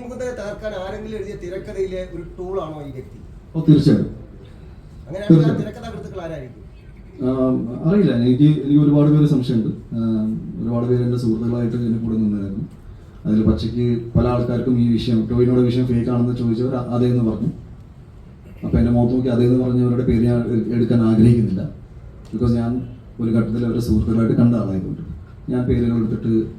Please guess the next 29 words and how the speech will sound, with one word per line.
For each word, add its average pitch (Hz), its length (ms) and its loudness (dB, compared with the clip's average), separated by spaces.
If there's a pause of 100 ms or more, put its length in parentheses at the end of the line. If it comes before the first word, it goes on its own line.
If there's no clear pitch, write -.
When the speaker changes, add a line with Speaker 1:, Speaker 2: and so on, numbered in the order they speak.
(580)
Speaker 2:
ഇതൊരു, 107 300 2
ഒരു 110 100 6 (680)
മസാല 113 320 -2
സ്റ്റോറിയൊക്കെ 107 360 -2 (120)
ആക്കാൻ 107 280 -4
ആഗ്രഹിക്കുന്നില്ല. 95 480 -4 (640)
അവര് 110 200 0 (100)
എൻ്റെ 123 200 0
ശ-, 117 180 -2 (100)
ശത്രുക്കളാണ് 123 560 0
എന്നോട് 117 240 0
മുഖത്ത് 113 180 2
നോക്കി 117 180 0
പറഞ്ഞപ്പോ 120 360 2
പിന്നെ 123 240 -2
അത് 143 80 0 (200)
അങ്ങനെ 127 200 0
എടുക്കാം. 117 240 -2 (120)
പക്ഷെ 170 180 2 (340)
സത്യം - 300 8
ഇതാണ്. 95 200 2 (800)
അതേപോലെ 127 300 2
തന്നെ 180 160 2 (120)
ഞാൻ 117 180 2
ഈ, 113 80 2 (180)
അ-, 110 100 -8 (120)
again 156 280 8
റിപ്പീറ്റ് 127 220 2
ചെയ്യുന്നു, 131 200 2